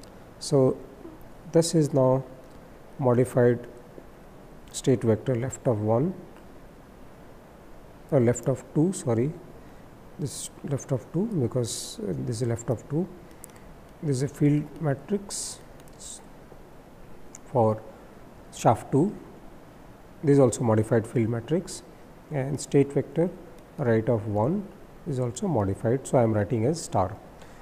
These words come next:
So, you can able to see that this is similar expression as the previous one. Only thing is the size of the field matrix is three by three. To accommodate the torque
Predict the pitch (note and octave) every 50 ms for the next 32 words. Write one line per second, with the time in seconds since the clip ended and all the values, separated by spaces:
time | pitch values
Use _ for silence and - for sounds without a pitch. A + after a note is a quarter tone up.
0 | - - - - D#3+ C#3 D#3+ D#3 D#3+ D3+ E3 E3+ F3+ F3 - F#3+ E3 E3 D3+ C#3
1 | C#3+ C#3+ F3 F#3+ G3 F3+ - - - D3 C#3 C#3+ D3 D3 C#3 B2+ - - - -
2 | - - - - - A#2+ - - - D#3 D3 - - E3 B2+ A2+ C3+ D#3+ D3 -
3 | - - - - - D#3+ B2 A2 A#2 - - C#3 C#3+ C#3 D3 C#3 C#3+ - C3+ C3+
4 | D3+ E3 - - - - - - - - - - - F3 C#3 C3+ C#3 - C#3+ C3+
5 | C#3 C#3 B2+ B2+ B2 - - B2 B2 B2 C3 C3 A2+ A#2 C3 A#2 - - C3 A#2+
6 | A#2+ A#2 A2 A#2 B2+ A2 - - A#2 - - - - B2 A#2+ A2 A#2 A2+ A2+ -
7 | - B2+ D3 F#3 - - - - - - - - - - - - - - - C#3+
8 | C3 A#2 - - C3 B2 B2+ B2 C3+ C#3+ C#3 C#3 C#3+ - - - - - - -
9 | - - - - - F3+ C3 A#2 B2 A#2 A2+ A2 A2+ - - - - - - -
10 | - - - - - - - - - - D3+ C#3 C#3+ C#3 C#3+ - - - - -